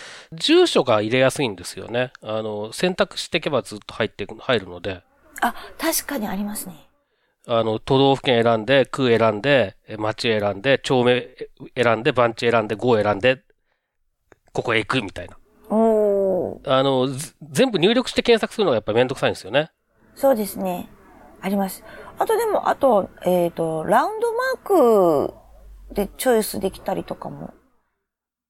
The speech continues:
Speaker 1: あー、まあまあそうですね。そういう、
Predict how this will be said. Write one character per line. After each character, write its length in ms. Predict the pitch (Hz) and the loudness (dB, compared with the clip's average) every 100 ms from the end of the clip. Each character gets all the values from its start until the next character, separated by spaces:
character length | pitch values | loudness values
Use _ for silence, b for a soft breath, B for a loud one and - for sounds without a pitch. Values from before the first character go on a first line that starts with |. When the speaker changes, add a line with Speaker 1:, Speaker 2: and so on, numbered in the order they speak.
| _ _ _ _ - | _ _ _ _ 0
Speaker 1:
あ 680 | 143 147 147 139 123 117 139 | 4 6 6 6 4 2 2
ー、 20 | |
ま 60 | 247 | 2
あ 40 | |
ま 80 | 233 | 2
あ 40 | |
そ 160 | 202 165 | 2 0
う 20 | |
で 60 | 101 | 0
す 100 | 110 | 0
ね。 240 | 123 104 | 2 2
そ 200 | - 175 | 0 2
う 60 | 175 | 4
い 120 | |
う、 80 | 185 | 2